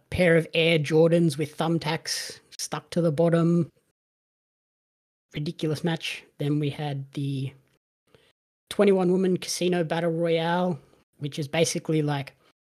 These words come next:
A E W's version of the Royal Rumble, but they, what they do is they split the women entries into groups of uh, f-, four groups of five.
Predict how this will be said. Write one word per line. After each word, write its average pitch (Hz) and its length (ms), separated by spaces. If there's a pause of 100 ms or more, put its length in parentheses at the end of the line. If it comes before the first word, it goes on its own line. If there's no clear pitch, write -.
(280)
A 170 120
E 165 200
W's 170 480
version 165 520
of 151 240
the 156 80
Royal 151 240
Rumble, 190 500 (360)
but 131 120
they, 135 240 (120)
what 147 120
they 139 100
do 147 160
is 139 120
they 143 120
split - 640 (1000)
the 156 80
women 165 460 (160)
entries 160 420
into 147 640 (180)
groups 160 480
of 135 520 (360)
uh, 131 240
f-, - 220 (100)
four 175 280
groups 165 240
of 135 100
five. 185 560